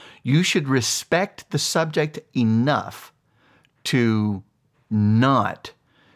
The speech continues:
go in and start making comments about it that are so obviously wrong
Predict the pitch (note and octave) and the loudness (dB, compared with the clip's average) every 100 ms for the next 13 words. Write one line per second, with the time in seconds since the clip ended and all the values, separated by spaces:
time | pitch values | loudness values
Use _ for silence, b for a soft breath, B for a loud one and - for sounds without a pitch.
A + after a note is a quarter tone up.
0 | b - A#2 G#2+ G#2 G#2 G2 - A2+ G#2 | b 0 2 2 0 0 -2 -2 -2 -2
1 | G#2 G#2 G#2+ F#2+ - A#2 A2 G#2 A2 F#2 | -2 -2 -4 -4 -2 0 0 -4 -6 -6
2 | G2+ G2+ - G#2+ G#2+ G2+ - A#2 G#2+ G2+ | -4 -6 -6 -4 -4 -4 -4 -2 -2 -2
3 | - B B B B B2 C3+ D#3+ C3 A#2 | -6 B B B B 2 4 4 0 -4
4 | G#2+ F#2+ - G#2+ F#2+ G2 G#2+ G#2+ G2+ F#2+ | -4 -6 -6 -6 -4 -2 0 0 -4 -6
5 | F#2+ | -10